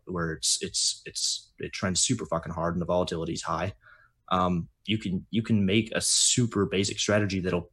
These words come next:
return a couple percent a year or more. Um, so it's, it's trying to find those other confluence factors and trying to find some of the other, the other things in the market that hopefully not as many other people are looking at, or at least don't know how to read.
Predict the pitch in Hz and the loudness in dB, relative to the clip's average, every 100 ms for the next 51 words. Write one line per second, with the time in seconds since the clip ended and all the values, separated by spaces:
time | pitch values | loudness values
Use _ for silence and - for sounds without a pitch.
0 | - 87 104 113 95 90 - 90 87 - | -8 -4 2 4 4 0 -6 -8 -8 -6
1 | 90 92 85 87 82 78 87 98 - _ | -4 -4 -2 -4 -2 -2 0 0 -2 _
2 | - - _ _ _ - 98 95 92 90 | -20 -20 _ _ _ 0 2 4 2 0
3 | 90 107 - _ _ _ _ _ - - | -4 -10 -12 _ _ _ _ _ -20 -4
4 | - 104 92 - 98 - 131 117 113 113 | 0 2 2 0 -2 0 4 4 4 4
5 | 95 87 87 - 113 113 107 - 95 92 | 2 2 0 2 0 2 0 2 0 0
6 | 92 92 95 - 95 87 92 85 85 92 | 0 2 0 0 -2 0 0 0 0 0
7 | 85 82 82 80 82 78 - - 87 85 | 0 0 -2 -2 -4 -6 -10 -6 -2 -2
8 | 85 87 - 90 87 - - 85 - - | -2 -4 -2 -2 -2 -4 -4 -4 -6 -20
9 | - _ 143 143 113 101 95 95 - 90 | -20 _ 0 2 4 4 6 4 2 0
10 | 92 92 85 82 104 95 90 85 - 113 | 0 0 0 -2 -2 2 2 2 2 4
11 | 113 - - 95 80 82 92 90 90 82 | 4 0 0 2 2 0 -2 -2 -2 -2
12 | 92 87 80 85 98 117 | -4 -2 -2 -2 -2 -4